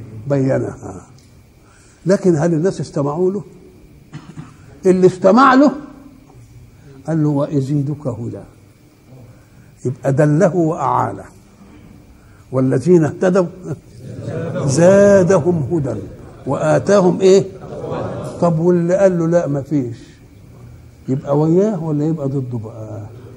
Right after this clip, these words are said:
لا، ده يختم على قلبه. في قلوبهم مرض فزادهم إيه؟ لازم يزودهم مرض. مش أنت حبيت الضلال والكفر، أنا هعينك عليه. أعمل إيه؟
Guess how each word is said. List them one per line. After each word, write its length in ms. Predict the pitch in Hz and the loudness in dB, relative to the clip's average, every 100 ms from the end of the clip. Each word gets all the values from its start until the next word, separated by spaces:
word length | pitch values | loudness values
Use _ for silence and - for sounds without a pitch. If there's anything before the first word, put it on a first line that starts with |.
| - - - - 110 107 | -20 -20 -20 -20 -20 -8
لا، 340 | 131 147 160 143 | -2 0 2 0
ده 120 | 143 | 2
يختم 460 | 180 220 - 160 | 2 2 -2 -4
على 200 | 143 139 | -2 -2
قلبه. 400 | 147 151 123 113 98 - - - - 120 - - - - - - - - - - - 117 - - - - - - - - - | -2 -4 -4 -8 -16 -20 -20 -20 -18 -18 -18 -20 -20 -20 -20 -20 -18 -18 -18 -18 -18 -18 -18 -18 -18 -20 -20 -20 -20 -10 -2
في 100 | 151 | 0
قلوبهم 680 | 151 160 156 147 185 160 | 0 0 2 2 0 0
مرض 400 | 175 202 170 175 - | 0 0 -2 -4 -2
فزادهم 500 | 147 151 143 170 165 | -2 0 -2 -2 -4
إيه؟ 240 | 175 190 - - - - - - - | -2 -2 -2 -8 -8 -8 -8 -6 -4
لازم 360 | 170 185 165 156 | 0 2 4 4
يزودهم 640 | 147 143 165 175 139 135 | 4 2 2 0 0 0
مرض. 220 | 135 107 104 190 - 90 - | -2 -4 -14 -18 -18 -8 -4
مش 200 | 156 226 | -2 0
أنت 200 | 208 151 | -2 -4
حبيت 400 | - 160 214 175 | -6 -4 -2 -2
الضلال 420 | 147 160 220 196 | -2 0 0 0
والكفر، 440 | 156 - 233 - - - - - - - - | -2 -2 -2 -4 -16 -20 -20 -20 -20 -16 -6
أنا 260 | 175 147 147 | -4 -4 -4
هعينك 440 | 143 139 120 - | -4 -6 -8 -10
عليه. 260 | 117 104 - - - - - _ - _ _ - - | -14 -16 -18 -20 -20 -20 -20 _ -20 _ _ -20 -8
أعمل 300 | 165 147 | -6 -4
إيه؟ 100 | 156 | -2